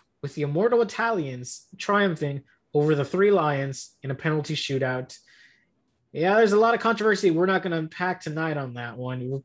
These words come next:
We, we don't need to dig up old wounds and everything for all our English fans and everything. But what we're gonna look at is just how our, uh, boys fared.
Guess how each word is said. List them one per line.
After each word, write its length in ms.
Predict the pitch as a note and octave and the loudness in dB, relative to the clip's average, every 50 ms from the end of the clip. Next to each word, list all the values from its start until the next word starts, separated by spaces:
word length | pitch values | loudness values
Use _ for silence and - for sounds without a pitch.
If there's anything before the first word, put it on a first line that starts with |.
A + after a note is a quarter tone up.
| _ | _
We, 280 | - D#3+ D3+ D#3 D3+ D3+ | 0 2 4 4 4 2
we 280 | D#3 D#3+ D#3+ D#3+ E3 F3+ | 0 -4 0 2 2 4
don't 200 | F3+ E3+ D#3+ D#3 | 4 2 2 0
need 120 | D3+ D3+ C#3+ | -2 -2 -2
to 320 | C#3+ C#3 C3+ C3+ B2+ B2+ - _ _ _ _ _ _ _ _ - C3+ | -2 -2 -4 -4 -6 -10 -16 _ _ _ _ _ _ _ _ -14 -4
dig 180 | C3 D3 C#3+ D3 | -2 0 0 0
up 140 | C#3+ C3 | 0 -2
old 160 | C3 C3+ C3 B2+ | -2 -4 -4 -4
wounds 280 | C3 C3 C3 B2+ A#2+ | -6 -6 -6 -8 -8
and 80 | A#2+ B2 | -8 -8
everything 360 | A#2 A#2 A#2 A#2 B2 A#2+ A#2 | -6 -6 -6 -8 -10 -10 -8
for 100 | - B2 | -6 -6
all 140 | B2 B2 B2 | -4 -4 -4
our 120 | B2 A#2 | -4 -6
English 380 | A#2+ B2 A#2+ A#2+ A#2+ A#2+ - - | -6 -8 -8 -6 -6 -6 -8 -6
fans 280 | - B2+ B2 A#2+ A#2 B2+ | -6 -6 -6 -6 -8 -10
and 80 | B2 | -8
everything. 300 | B2 B2 B2 - B2+ B2 - - - - _ _ | -8 -8 -8 -8 -10 -12 -12 -16 -20 -20 _ _
But 100 | - D3+ | 2 4
what 120 | D#3+ F3+ F#3+ | 4 4 6
we're 140 | G3 G3 F#3+ | 6 4 4
gonna 160 | G3 F#3 F#3+ | 4 4 4
look 220 | F3+ F#3 F#3 F#3 | 4 4 4 2
at 140 | F#3 E3 D#3+ | 2 2 2
is 140 | D#3+ D#3 - | 0 -2 -2
just 180 | E3 D#3 - | -6 -6 -4
how 200 | - F3 E3+ D#3 | -4 -2 0 2
our, 220 | D#3 D3+ D3 D3 D3+ | 2 2 0 0 -2
uh, 180 | D3+ D3 C#3+ | -4 -4 -4
boys 320 | C#3+ C#3 C#3+ D3+ D#3 D3 - | -6 -4 -2 -2 -2 -2 -4
fared. 400 | - D3+ C#3+ C#3+ C#3+ C#3+ C#3 | -6 -6 -6 -4 -6 -6 -8